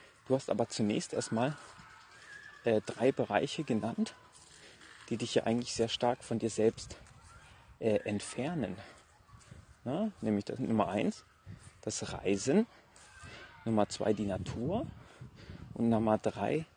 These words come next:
Freunde. Ähm, das ist ja auch ein bisschen gemischt. Nummer drei ist auf jeden Fall die Interaktion mit anderen Menschen. Und eins, zwei kann ja natürlich auch beispielsweise sein, natürlich nur mit dir selbst.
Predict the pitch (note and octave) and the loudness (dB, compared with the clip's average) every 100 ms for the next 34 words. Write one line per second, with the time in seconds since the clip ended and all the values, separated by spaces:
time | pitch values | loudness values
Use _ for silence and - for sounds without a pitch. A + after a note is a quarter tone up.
0 | - - - - A2 A#2 - - - - | -16 -16 -6 -2 -2 -2 -4 -6 -14 -20
1 | - - - - - - - G#2+ G2+ G2 | -20 -20 -20 -20 -20 -20 -4 0 2 2
2 | G2 - - - - - - - - - | 0 -4 -12 -14 -16 -18 -18 -18 -18 -18
3 | - - - - C3+ - C3 - G2+ G2+ | -16 -10 -4 0 0 0 -4 -4 -2 0
4 | C#3+ - B2 A2 - - C#3+ - A2+ A#2+ | 0 0 2 2 2 0 -4 -2 0 0
5 | B2+ - A#2+ - - - - - A2 A#2+ | 2 0 -2 -6 -20 -20 -12 -4 -2 0
6 | - - - - A2+ C#3+ D3+ - - - | -2 -4 -6 0 2 4 2 -4 -12 -8
7 | A2+ A2+ A#2 G#2+ A2 - - - - - | -6 0 2 2 0 -4 -12 -20 -20 -20
8 | - - G3 G#3 - - B3+ - - - | -20 -12 0 2 2 0 -2 -6 -20 -20
9 | _ - - - A2+ G#2 B2 - - A2+ | _ -20 -20 -6 0 4 4 2 0 4
10 | B2+ D3+ - - A#2+ D3 C3+ C3 C#3+ C#3 | 6 4 2 -2 2 2 2 0 -2 -2
11 | - B2+ - B2 - B2 B2+ B2 A2 G#2 | 0 -2 -2 -2 2 0 2 0 2 2
12 | A#2+ - - - - B2 - A2 - A#2 | 0 -6 -20 -20 -8 -6 0 -2 0 0
13 | C#3+ D#3+ - A2+ G2+ F#2+ C3 G3+ - - | 4 4 4 0 0 -4 -2 -2 -4 -14